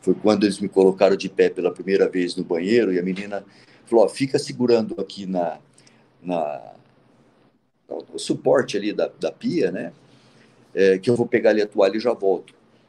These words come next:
E tinha um espelho que até então eu me via só do pescoço pra cima, porque eu entrava de cadeira e saía de cadeira. E eu peguei e dei um passo pro lado e a hora que eu me vi ali como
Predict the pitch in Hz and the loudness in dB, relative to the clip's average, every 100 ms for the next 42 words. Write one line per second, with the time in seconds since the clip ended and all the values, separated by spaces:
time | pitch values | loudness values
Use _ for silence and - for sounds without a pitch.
0 | - 131 139 156 143 - 147 151 131 123 | -6 -4 -2 -2 -2 -2 0 2 2 0
1 | 120 127 120 135 135 131 123 117 120 147 | 2 0 2 2 4 4 2 0 -2 2
2 | 123 90 - - 160 156 - - - 127 | 4 2 -2 -2 -2 -2 -6 -6 -4 -4
3 | - - - - 95 82 _ _ _ _ | -4 -14 -16 -14 -14 -16 _ _ _ _
4 | 92 107 98 104 101 104 104 101 110 110 | -14 -10 2 2 2 2 0 2 -2 0
5 | 120 113 - - 104 95 - _ _ - | -2 -2 -6 -8 -8 -10 -14 _ _ -20
6 | - - - 117 117 127 127 127 131 139 | -20 -20 2 2 4 2 2 2 2 0
7 | 139 131 131 - - 117 110 104 107 123 | 0 0 0 -6 -12 -6 0 4 4 2
8 | 117 113 120 123 127 117 - - 113 - | 0 -2 -2 -2 0 0 -4 -4 -4 -4
9 | _ _ _ _ _ _ _ _ 92 95 | _ _ _ _ _ _ _ _ -8 -6
10 | 95 110 123 120 _ _ _ 92 113 180 | -2 -2 -4 -8 _ _ _ -2 -2 -2
11 | 240 226 | -2 -2